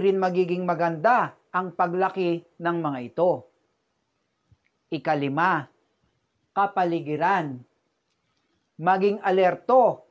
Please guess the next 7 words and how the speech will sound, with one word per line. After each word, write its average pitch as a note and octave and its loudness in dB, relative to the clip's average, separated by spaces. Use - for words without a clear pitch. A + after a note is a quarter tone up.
sa G#3 -2
pagbabago F#3 2
o D4 4
pabago-bagong D#3+ 2
klima A3 -2
o C#4+ 6
panahon. D#3+ 0